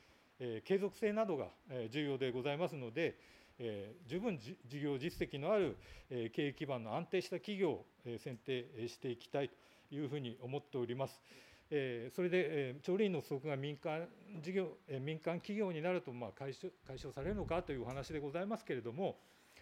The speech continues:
えー、先ほど申し上げましたが、この民間事業者の、への委託というのは、あくまでも契約行為によって、えー、学校給食の調理などを実施することになりますので、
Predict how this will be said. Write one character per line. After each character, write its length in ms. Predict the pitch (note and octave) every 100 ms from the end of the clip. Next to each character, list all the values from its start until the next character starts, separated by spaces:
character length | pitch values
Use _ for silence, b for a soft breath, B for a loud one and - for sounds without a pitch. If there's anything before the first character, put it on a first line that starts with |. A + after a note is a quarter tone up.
| b b b b
え 460 | B2+ A#2+ G#2 A#2 - - -
ー、 20 |
先 180 | F#3 D#3
ほ 60 | D3+
ど 100 | C#3+
申 180 | C#3 D#3+
し 200 | F3+ F#3 -
上 80 |
げ 100 | D#3+
ま 120 | F3+ F#3
し 60 |
た 140 | - D3
が、 180 | E3
こ 100 | -
の 220 | A3 G3+ - F3+
民 240 | E3 F3
間 280 | - E3 D#3 E3 D#3 D#3
事 100 | C#3+
業 300 | E3 F3+ F3+ - F3+
者 280 | - C3+ - - - - - D3 - F3
の、 180 | F#3 -
へ 140 | F#3+
の 140 | G3 B2+
委 60 |
託 220 | A#2 C#3+ -
と 140 | D3+
い 80 | F3
う 20 |
の 100 | D#3+
は、 100 | A#2 D#3+ _ _ F3
あ 80 |
く 80 | F3
ま 140 | G3 G#3+
で 60 |
も 120 | A3 -
契 140 | G3
約 200 | G#3 G#3 -
行 140 | C4+
為 60 | A3
に 80 |
よ 60 | B2+
っ 20 |
て、 380 | F#2+ - D3+ - b b b b
え 160 | C3 A#2+
ー、 40 |
学 200 | C3+ C3+
校 180 | D#3 C#3
給 200 | - D3
食 240 | D3 C3
の 120 | A#2 A2
調 180 | D3
理 120 | D3 C3
な 140 | C#3
ど 100 | G3
を 80 | C3
実 260 | A2+ -
施 20 | -
す 120 | D#3
る 80 | G3
こ 80 |
と 140 | F#3 D#3
に 80 | A2
な 100 | D3
り 80 |
ま 120 | G3 G#3
す 100 | C3+
の 120 | F#2+
で、 240 | D3+ D3